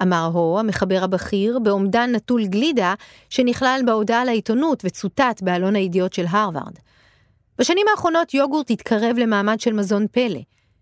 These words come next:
נכתב בכתבה של פורבס על המאמר. במחקר החדש, מוצרי חלב אחרים, כגון חלב וגבינה,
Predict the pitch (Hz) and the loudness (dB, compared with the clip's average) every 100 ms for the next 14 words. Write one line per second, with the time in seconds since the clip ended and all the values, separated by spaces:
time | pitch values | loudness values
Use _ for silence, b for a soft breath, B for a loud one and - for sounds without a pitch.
0 | - 185 - 202 196 196 202 196 190 202 | -4 -4 0 0 0 -2 -2 0 0 0
1 | 190 180 - 254 180 170 175 170 170 156 | -2 -4 0 0 0 -2 0 0 0 0
2 | 160 151 131 147 _ _ _ _ _ _ | 0 -2 -4 -10 _ _ _ _ _ _
3 | - 165 170 208 202 208 214 208 240 277 | -4 -2 0 2 2 0 0 2 0 0
4 | 240 208 208 226 262 233 233 262 285 214 | -2 0 0 0 2 2 0 0 0 0
5 | 185 240 214 190 196 - 190 185 202 214 | 0 0 0 0 0 0 0 2 0 0
6 | 254 233 254 214 151 | 0 2 2 0 -2